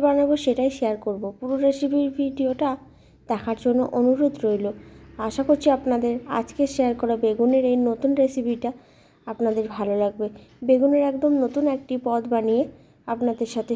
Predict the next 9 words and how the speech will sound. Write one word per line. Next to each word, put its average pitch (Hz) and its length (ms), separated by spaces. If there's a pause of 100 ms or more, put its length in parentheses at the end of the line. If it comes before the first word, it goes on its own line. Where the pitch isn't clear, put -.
শেয়ার 208 180 (100)
করব। 208 180 (680)
তার 226 200
জন্য 254 140 (100)
এখানে 269 280
আমি 285 180
একটা 269 160 (160)
বড় 226 240
সাইজের 240 300